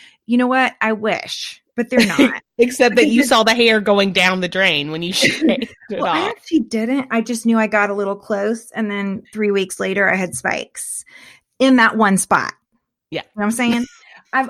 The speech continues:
Speaker 1: always had baby hairs grow in.
Speaker 2: Look at that one that is
Speaker 1: Stop
Speaker 2: poking out.
Speaker 1: pointing at people.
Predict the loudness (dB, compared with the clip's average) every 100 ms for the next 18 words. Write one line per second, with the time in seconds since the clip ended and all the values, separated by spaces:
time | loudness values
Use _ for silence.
0 | 0 2 4 2 2 0 0 -4 -6 -4
1 | -4 0 0 -2 -8 _ 0 0 0 2
2 | 4 4 4 2 4 4 6 6 4 2
3 | 0 2 6 8 6 2 2 2 0 0
4 | 0 0 -6 0 0 0